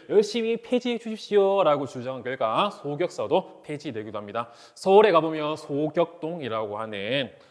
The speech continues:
어떤 행정구역에 있는데 옛날 소격서가 있던 자리라고 해서 소격동이라고 불리기도 했습니다.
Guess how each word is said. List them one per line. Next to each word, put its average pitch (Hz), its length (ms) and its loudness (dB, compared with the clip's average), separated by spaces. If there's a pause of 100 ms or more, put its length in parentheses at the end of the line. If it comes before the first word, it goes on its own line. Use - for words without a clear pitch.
어떤 120 220 -10
행정구역에 127 640 -6
있는데 101 460 -2 (180)
옛날 147 420 -6
소격서가 156 760 -4
있던 107 220 -16
자리라고 104 480 -10
해서 117 480 0
소격동이라고 110 1300 -14
불리기도 104 280 -12
했습니다. 104 540 -6